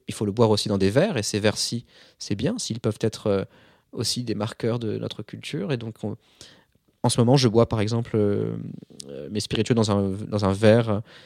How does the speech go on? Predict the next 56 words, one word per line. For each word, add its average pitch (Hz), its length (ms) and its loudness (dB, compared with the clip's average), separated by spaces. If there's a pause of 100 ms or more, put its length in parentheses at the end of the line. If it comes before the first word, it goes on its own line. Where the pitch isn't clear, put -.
(160)
qui - 120 -4
est - 20 2
le 101 80 2
Manhattan 113 440 4
chez - 180 -2
Saint, - 160 -2
Cristallerie 107 440 -2
Saint-Louis, 107 360 -2 (440)
et - 40 -12
qui - 100 -8
est 110 120 -4
un 104 80 2
verre, 110 300 6
euh, 95 140 4 (120)
très - 120 -2
particulier, 117 720 0
euh, 107 160 0 (1160)
je 110 100 -2
laisserai 127 200 4
aux 127 40 8
auditeurs, 120 300 6
euh, 107 200 6
le, 95 400 0
d'aller, 90 440 -2
euh, 95 100 -6 (100)
aller 113 180 4
voir 110 320 4
l'histoire 113 360 4
de 120 60 4
ce - 140 -2
verre, 110 240 0
parce - 100 -12
que - 80 -8
c'est, 95 200 -6
je 104 60 -8
trouve, 113 160 -6
un, 104 140 -2
un 87 100 -6
très - 160 -4
beau 120 100 4
modèle 110 340 6
et 101 60 0
qui - 100 -6
a 90 40 0
une 101 340 -8
très - 140 -8
belle 117 120 0
histoire. 110 440 0 (600)
Mais 110 140 0
on 98 80 -2
peut - 120 -6
aussi, 107 480 -2
euh, 92 180 0 (1080)
on 113 60 -6
peut 107 120 -6
aussi 92 280 -4